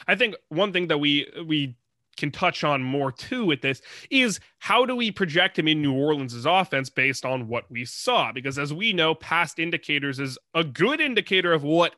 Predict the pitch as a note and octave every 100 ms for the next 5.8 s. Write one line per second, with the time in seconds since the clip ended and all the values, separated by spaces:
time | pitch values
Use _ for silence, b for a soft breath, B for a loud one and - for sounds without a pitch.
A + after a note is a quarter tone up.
0 | - - F3 A3 A3+ C#3 C3 C3+ D3 C#3+
1 | C3 B2 D3+ D#3+ D#3+ C#3+ C3+ C3 B2+ A2
2 | G#2+ - G3 F#2+ B B - D#3 F#3 B3
3 | B3 D#3+ - D#3+ C#3 D#3+ A3+ D3 C3 -
4 | C3 A#2+ - C3 G3+ A3 D#3+ B B D#3+
5 | - E3+ E3+ C#3 C#3+ C#3+ A#2 -